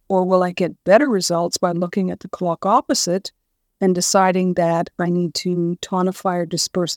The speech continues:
that in order to correct whatever imbalance there is in that particular channel?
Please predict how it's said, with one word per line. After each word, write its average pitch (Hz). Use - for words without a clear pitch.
that 196
in 190
order 180
to -
correct 180
whatever 175
imbalance 165
there 170
is 190
in 190
that 175
particular 185
channel? 175